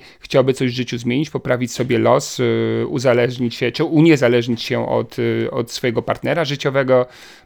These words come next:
mm, albo cokolwiek tam innego go pcha do tego, żeby coś w życiu swoim zmienić.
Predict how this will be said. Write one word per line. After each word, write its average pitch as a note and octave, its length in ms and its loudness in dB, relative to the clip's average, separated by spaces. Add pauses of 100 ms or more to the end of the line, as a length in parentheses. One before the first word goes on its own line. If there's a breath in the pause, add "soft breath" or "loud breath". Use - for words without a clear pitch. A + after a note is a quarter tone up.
mm, B2 240 0
albo A#2 540 0 (280)
cokolwiek A#2+ 420 -4
tam B2 160 -2
innego B2+ 380 0
go B2 120 0
pcha B2+ 220 2
do B2+ 120 0
tego, A#2+ 240 -4
żeby B2 200 -4
coś C3 240 -4
w - 20 -8
życiu B2 240 -4
swoim A#2 440 -2 (320 loud breath)
zmienić. C3 600 0